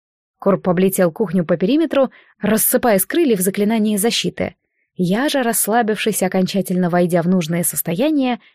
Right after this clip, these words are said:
принялась подготавливать свои травы и прочие заготовки на столе рядом с плитой, чтобы в нужный момент добавлять ингредиенты без спешки и ошибки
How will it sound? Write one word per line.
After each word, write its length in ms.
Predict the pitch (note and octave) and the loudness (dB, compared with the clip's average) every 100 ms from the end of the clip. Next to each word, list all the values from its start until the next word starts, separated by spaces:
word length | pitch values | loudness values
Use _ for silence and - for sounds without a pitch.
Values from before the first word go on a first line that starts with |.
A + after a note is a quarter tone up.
| - | -4
принялась 460 | G#3 G3+ A#3+ E4 | 0 2 2 0
подготавливать 800 | - - G3 F3 - A#3 G#3 G3 | -2 -4 -2 0 0 0 0 -2
свои 200 | - F#3+ | -2 -2
травы 500 | A3+ E3 E3 F3 F#3 - - - | -2 -4 -2 0 0 -2 -8 -6
и 80 | |
прочие 360 | G#3 F4 F#4 C4 | -2 -2 0 0
заготовки 640 | A3 G#3 G3 G3+ - G3+ - _ | 2 0 0 0 0 -2 -2 _
на 80 | G3 | -4
столе 340 | F#3 F3+ F#3 G#3+ | -2 0 2 2
рядом 240 | F#3+ F#3 | 2 2
с 80 | F#3 | -2
плитой, 500 | G3 G3 F#3 - - _ _ _ _ _ - | -4 -2 -2 -4 -10 _ _ _ _ _ -12
чтобы 280 | - G3+ G3+ | -2 2 4
в 60 | |
нужный 320 | A3 A3+ G3+ | 4 4 4
момент 520 | F#3+ G3 G3+ G#3 F#3 - | 4 2 0 0 -2 -4
добавлять 420 | E3+ F3 F#3 F3+ | -2 2 2 2
ингредиенты 680 | F3 E3+ F3 F3 A3+ E4 A#3 | 0 0 0 0 0 0 -2
без 220 | E3 E3+ | -2 -4
спешки 420 | - F#3+ F3 - E3+ | -2 -2 -2 -2 -4
и 40 | |
ошибки 540 | E3+ - E4 - F#3 | -4 0 -2 0 -2